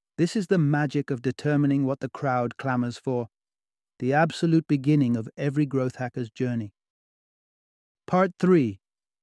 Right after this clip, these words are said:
Finding Your Tribe, the art of pinpointing the right audience for explosive growth. Once you've locked in that product market fit,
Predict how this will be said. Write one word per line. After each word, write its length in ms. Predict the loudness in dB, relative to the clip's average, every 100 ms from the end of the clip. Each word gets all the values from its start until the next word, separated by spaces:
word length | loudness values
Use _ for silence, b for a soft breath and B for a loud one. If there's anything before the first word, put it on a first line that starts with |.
| _ _
Finding 540 | 2 4 6 6 6
Your 140 | 6 4
Tribe, 440 | 2 -2 0 -4 _ _ _ _ _ _ _
the 160 | 2 2 4
art 300 | 2 2 0
of 180 | -6 -6 2
pinpointing 680 | 4 4 2 2 2 2
the 120 | 2 2
right 260 | 2 2 0
audience 560 | 0 2 0 0 -4 -6
for 140 | -6
explosive 640 | -6 -4 -2 -2 -2 -6 -4
growth. 420 | -4 -4 -10 _ _ _ _ _ _ _ _ _ _ _ _ _ _ 0
Once 340 | 4 4 4
you've 160 | 2 4
locked 360 | 4 2 2
in 280 | 2 4 4
that 240 | 2 -2 -2
product 420 | 0 0 0 0
market 400 | 0 0 -2 -4
fit, 340 | -2 -2 -4